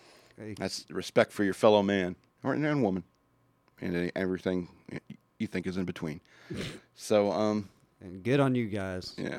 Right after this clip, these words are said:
Speaker 1: Way to respond quick, way to think about th-, the other human beings
Speaker 2: Well,
Speaker 1: in
Speaker 2: and
Speaker 1: this
Speaker 2: delegate
Speaker 1: world.
Speaker 2: action, you know, not four idiots running towards the same door at the same time, like a,
Speaker 1: <laughs>
Speaker 2: like a, like a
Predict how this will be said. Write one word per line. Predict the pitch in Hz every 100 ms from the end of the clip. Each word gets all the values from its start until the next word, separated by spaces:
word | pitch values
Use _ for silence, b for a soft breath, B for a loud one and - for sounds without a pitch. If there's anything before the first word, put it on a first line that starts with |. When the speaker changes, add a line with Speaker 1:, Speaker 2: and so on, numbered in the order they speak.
| -
Speaker 1:
Way | 123 117 143
to | 151
respond | 139 - - 135 123
quick, | - 143 139 -
way | 110 123 135 135
to | -
think | 120 - 135 127
about | 120 123 120 -
th-, | 107 - - 120
the | 135
other | 135 131
human | 117 123 117
beings | 104 127 123
Speaker 2:
Well, |
Speaker 1:
in | -
Speaker 2:
and | 123
Speaker 1:
this |
Speaker 2:
delegate | 123 131 123
Speaker 1:
world. | 110 -
Speaker 2:
action, | 113 120 - 78
you | 87
know, | 90 98
not | 95 101 -
four | - 107 98
idiots | 98 92
running | 101 98 87
towards | 98 92
the | -
same | - 95 95
door | 98 95
at |
the | 95
same | 92 90
time, | 92 90
like | 113 113
a, | 117 -
Speaker 1:
<laughs> |
Speaker 2:
like | 208 -
a, | 165
like | - 113
a | 104 98 92